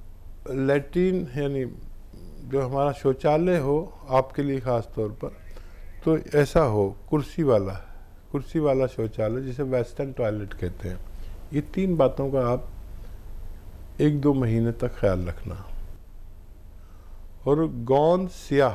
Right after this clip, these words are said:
असली खरीदें, नकली बहुत आता है। गोंद स्याह असली, इसे काला गोंद भी कहते हैं, गोंद स्याह हम कहते हैं, असली ले लें बस। सौ ग्राम भी मिल गया तो आप समझ लीजिए कि आपको फ़ायदा होना मुमकिन है।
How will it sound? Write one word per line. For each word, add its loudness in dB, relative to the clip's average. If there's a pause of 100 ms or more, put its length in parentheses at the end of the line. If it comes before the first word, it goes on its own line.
(520)
असली 0
खरीदें, 4
नकली 4
बहुत 4
आता 4
है। -6 (1000)
गोंद 2
स्याह 2
असली, -6
इसे -2
काला 4
गोंद 2
भी -4
कहते -6
हैं, -10 (320)
गोंद -2
स्याह 0
हम -4
कहते -4
हैं, -8
असली 0
ले 4
लें 0
बस। -4 (680)
सौ 6
ग्राम 2
भी -2
मिल -2
गया 0
तो -6
आप -6 (800)
समझ 6
लीजिए 4
कि 2
आपको 2
फ़ायदा 2
होना 4
मुमकिन 0
है। -6